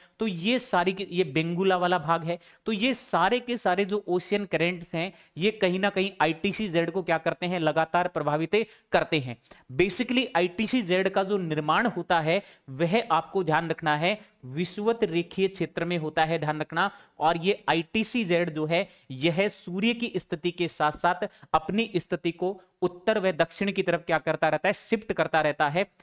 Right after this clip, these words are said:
तो ये थोड़ा सा कहीं ना कहीं चिंता का विषय है। अब चिंता का विषय क्यों है? देखो, ऐसे में सबसे बड़ा सवाल यह है कि बारिश में यह बदलाव क्यों हो रहा है, इसके कारणों पर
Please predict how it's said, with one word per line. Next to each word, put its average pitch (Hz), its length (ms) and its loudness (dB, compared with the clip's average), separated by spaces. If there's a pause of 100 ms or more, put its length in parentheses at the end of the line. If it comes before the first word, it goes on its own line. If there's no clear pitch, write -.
(140)
तो 196 80 0
ये 175 280 0 (100)
थोड़ा 180 180 0
सा 196 120 -2
कहीं 175 220 0
ना 175 100 -2
कहीं 175 260 -2 (280)
चिंता 175 300 2
का 196 120 2
विषय 160 300 0
है। 170 260 -2
अब 175 100 0
चिंता 180 280 -2
का 196 120 0
विषय 175 240 -2
क्यों 185 280 -4
है? 196 120 -4 (260)
देखो, 170 280 0 (1000)
ऐसे 190 420 2
में 233 240 0
सबसे 208 460 -2
बड़ा 175 280 2
सवाल 180 380 0
यह 170 160 2
है 185 120 2
कि 196 180 -2
बारिश 156 400 0
में 190 100 -2
यह 185 120 2
बदलाव 165 360 2 (140)
क्यों 208 180 -2
हो 170 100 -2
रहा 160 140 4
है, 180 260 0
इसके 202 280 -2
कारणों 170 420 0
पर 170 200 0